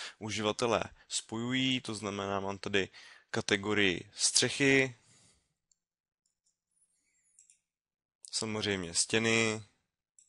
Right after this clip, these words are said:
pak tady mám podlahu, mám tady i ty konstrukční sloupy, konstrukční základy a podlahy, to už jsem, to už jsem zmínil.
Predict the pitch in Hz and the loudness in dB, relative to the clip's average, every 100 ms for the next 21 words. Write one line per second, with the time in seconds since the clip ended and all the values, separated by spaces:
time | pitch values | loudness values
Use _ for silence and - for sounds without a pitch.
0 | _ _ _ - _ _ _ _ _ _ | _ _ _ -20 _ _ _ _ _ _
1 | _ _ - 95 - 101 98 92 80 - | _ _ -8 -8 -6 -4 -4 -4 -8 -10
2 | - 120 117 123 117 117 117 110 107 104 | -14 -12 -2 0 0 -4 -6 -6 -8 -14
3 | - _ _ _ _ _ _ - _ _ | -20 _ _ _ _ _ _ -20 _ _
4 | _ _ _ _ _ _ _ _ 101 98 | _ _ _ _ _ _ _ _ -8 -4
5 | 104 - 104 - 92 - _ _ - 113 | -2 0 -2 -2 -4 -6 _ _ -8 -6
6 | 110 - 117 - 107 92 - 95 104 127 | -6 -8 -8 -8 -6 -4 -4 -6 -4 0
7 | 135 135 139 135 _ _ _ _ _ _ | 2 2 -2 -12 _ _ _ _ _ _
8 | _ _ _ _ - _ _ _ _ _ | _ _ _ _ -20 _ _ _ _ _
9 | _ _ _ _ _ _ _ - - 113 | _ _ _ _ _ _ _ -20 -12 -8
10 | 110 - - - 113 95 - 90 90 92 | -6 -8 -8 -8 -6 -8 -6 -2 -2 0
11 | 107 110 131 147 160 151 _ _ _ _ | 0 4 4 4 0 -8 _ _ _ _
12 | _ _ _ _ _ _ _ _ _ _ | _ _ _ _ _ _ _ _ _ _
13 | _ _ _ _ _ - _ _ _ _ | _ _ _ _ _ -20 _ _ _ _
14 | _ _ _ _ _ 104 95 - 101 98 | _ _ _ _ _ -4 -4 -6 -8 -6
15 | 98 98 - 92 - 98 92 92 - 92 | -6 -8 -10 -6 -4 -4 -8 -14 -18 -10
16 | - 101 92 95 90 95 92 | -8 -6 -8 -6 -4 -2 -2